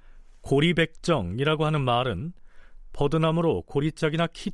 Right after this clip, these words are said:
따위를 만드는 사람을 일컫습니다. 게다가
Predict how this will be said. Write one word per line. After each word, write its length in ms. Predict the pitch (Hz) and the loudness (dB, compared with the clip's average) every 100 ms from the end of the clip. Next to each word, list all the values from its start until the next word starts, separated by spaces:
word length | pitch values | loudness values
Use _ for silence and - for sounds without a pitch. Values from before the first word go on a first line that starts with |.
| - | -2
따위를 380 | 190 180 165 | 0 2 2
만드는 500 | 156 143 139 143 143 | 0 -2 -2 -2 -2
사람을 460 | 135 135 131 165 202 | -2 -4 -2 -2 -2
일컫습니다. 680 | 139 - 95 - 69 - - - - - - - - - | -2 -4 -8 -8 -12 -14 -18 -20 -20 -20 -20 -20 -20 -10
게다가 600 | - 180 156 135 80 - | 0 4 6 4 0 -8